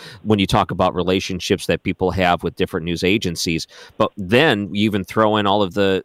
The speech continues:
news about big tech and how that plays into it, censorship. Um, it's just amazing how we keep seeing this go further down the line. But this is something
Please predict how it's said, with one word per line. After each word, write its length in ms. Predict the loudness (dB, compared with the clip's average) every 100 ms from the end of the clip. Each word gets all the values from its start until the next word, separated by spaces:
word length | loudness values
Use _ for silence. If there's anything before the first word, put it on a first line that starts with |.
| _
news 480 | -12 0 2 2 2
about 300 | 2 0 2
big 180 | -2 -4
tech 320 | -4 -4 -2
and 100 | -4
how 140 | 0 2
that 220 | 0 0
plays 260 | -2 0
into 320 | -2 -6 0 0
it, 100 | 0
censorship. 680 | -2 -4 -4 -4 0 0 0 -14 -20 -6
Um, 280 | 0 2 2
it's 160 | 0 0
just 240 | 0 2
amazing 840 | 0 0 0 2 2 0 0 -4 -8
how 300 | 0 2 2
we 160 | 2 -2
keep 180 | -4
seeing 340 | -4 -2 -2 0
this 140 | -2
go 220 | 2 0
further 400 | 2 2 2 2
down 320 | 0 0 -2 -2
the 80 |
line. 320 | 0 2 2 2
But 160 | -2
this 160 | -4 -8
is 80 | -4
something 420 | -4 -2 -2